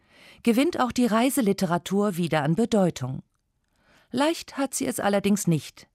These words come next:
Besonders in der Literaturwissenschaft hat die Gattung keinen leichten Stand. Kritiker stellen aufgrund der Vielzahl an Reisenden, dem Beginn des Massentourismus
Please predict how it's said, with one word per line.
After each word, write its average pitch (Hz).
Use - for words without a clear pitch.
Besonders 196
in 196
der 185
Literaturwissenschaft 190
hat 320
die 247
Gattung 233
keinen 254
leichten 202
Stand. -
Kritiker 196
stellen 202
aufgrund 180
der 160
Vielzahl 202
an 165
Reisenden, 170
dem 156
Beginn 214
des 175
Massentourismus 202